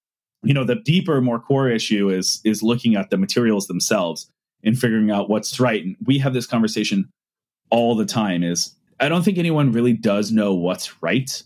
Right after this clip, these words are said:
per se, but you can't, you can't not make any effort. Everyone needs to start making an effort in some capacity, whether that's, you know, reviewing new materials, whether that's bringing on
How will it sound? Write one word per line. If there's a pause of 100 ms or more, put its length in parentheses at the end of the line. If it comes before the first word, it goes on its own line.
per
se, (380)
but (240)
you
can't, (500)
you
can't
not
make
any
effort. (100)
Everyone
needs
to
start
making
an
effort
in
some
capacity,
whether
that's, (460)
you
know,
reviewing
new
materials,
whether
that's
bringing
on